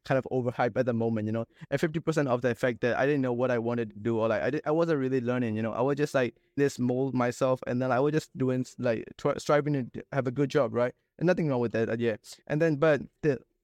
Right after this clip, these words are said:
during covid, like, things became really tough for me, you know. I was relying on my financial situations, uh, from my family and stuff like that, and they became really tough, so, you know, like,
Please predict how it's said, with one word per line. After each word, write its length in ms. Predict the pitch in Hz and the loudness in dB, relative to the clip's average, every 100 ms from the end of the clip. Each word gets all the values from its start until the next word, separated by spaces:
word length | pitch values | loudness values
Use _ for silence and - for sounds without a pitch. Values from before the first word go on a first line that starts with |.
| - | -2
during 320 | 151 160 156 | 2 2 2
covid, 400 | - 156 151 151 | 2 2 2 2
like, 240 | 131 123 | 2 0
things 240 | 135 147 - | 0 0 -2
became 320 | 131 151 135 | -4 -2 0
really 240 | 123 131 | 0 0
tough 220 | 120 135 - | 0 -2 -2
for 160 | 120 117 | 0 0
me, 120 | 113 | 0
you 120 | 104 | 0
know. 200 | 107 110 - | 0 0 2
I 100 | 135 | 2
was 180 | 151 - | 2 0
relying 540 | 139 131 131 135 139 | 0 2 2 2 2
on 100 | 135 | 2
my 400 | 131 123 117 113 - | 2 2 0 0 -2
financial 720 | 127 127 127 131 120 117 - _ _ - | -2 0 0 0 0 -2 -4 _ _ -6
situations, 600 | 135 127 135 135 127 - - | -2 0 0 -2 -6 -8 -10
uh, 300 | 120 123 120 | -4 -2 -2
from 180 | - 131 | 0 0
my 220 | 123 120 | 2 0
family 320 | 135 139 147 | 0 -2 -2
and 80 | 147 | -2
stuff 220 | - 151 | -2 -2
like 100 | 143 | 0
that, 160 | 139 143 | 0 0
and 180 | 120 | -2
they 120 | 123 127 | -2 0
became 300 | 143 131 131 | 0 -2 0
really 200 | 131 123 | 0 -2
tough, 280 | - 127 - | -2 -2 -2
so, 360 | - 120 117 110 _ _ _ | -2 0 0 -2 _ _ _
you 60 | 120 | -4
know, 60 | 127 | 0
like, 240 | 123 110 | 0 0